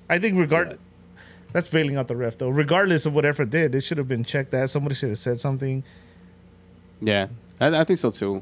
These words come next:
Speaker 3: Well, M L S in general has very <laughs> bad refs. We saw it throughout the whole weekend. Uh, a bunch of no, no calls in other
Speaker 1: Oh,
Speaker 3: games.
Speaker 1: yeah, the Houston one.
Speaker 3: The Houston one. Uh, so this one's no different. Uh,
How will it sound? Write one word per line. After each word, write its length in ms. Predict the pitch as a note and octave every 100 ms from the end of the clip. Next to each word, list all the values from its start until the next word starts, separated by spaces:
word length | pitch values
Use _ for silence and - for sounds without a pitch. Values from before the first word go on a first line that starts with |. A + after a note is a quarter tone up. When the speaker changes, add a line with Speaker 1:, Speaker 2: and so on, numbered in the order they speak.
| B2+
Speaker 3:
Well, 380 | C3 F3 G#3+ - - - - - - - - -
M 160 | D#3+ E3
L 60 |
S 140 | D#3 C#3+
in 100 | A2+
general 380 | A#2 A#2 A2+
has 420 | A2 A2 A#2+ A2+ A2+
very 480 | A2+ E3+ C#3 G#2
<laughs> 120 | F#2 -
bad 220 | G#2+ G2+
refs. 500 | G2 G2 G#2 - -
We 100 | C#3
saw 160 | C#3+ B2
it 80 | G#2+
throughout 160 | G#2+
the 80 | F#2+
whole 200 | G2 G2+
weekend. 420 | A2+ A2 G#2+ G#2+ A2 - - - - -
Uh, 140 | D#2+
a 20 |
bunch 240 | F#2 A2+ A2
of 60 |
no, 440 | G#2+ A2+ A2+ A2 G#2 - - - - - -
no 140 | C3
calls 280 | - B2+ A#2
in 100 | A#2
other 180 | A#2+ A#2+
Speaker 1:
Oh, 20 |
Speaker 3:
games. 140 | A2 G#2+
Speaker 1:
yeah, 140 | C3
the 80 | A#2
Houston 540 | - C#3+ - D3 C3
one. 100 | A#2+
Speaker 3:
The 60 | B2
Houston 360 | C3 B2+ B2+
one. 360 | A#2 A2+ A2 A#2
Uh, 400 | A#2 G#2+ G#2+ G#2 G2 - - - - -
so 120 | -
this 160 | D3+ F#3+
one's 140 | F3+ C#3
no 140 | B2
different. 480 | G#2+ A2 A2 G#2 - -
Uh, 220 | A1+ -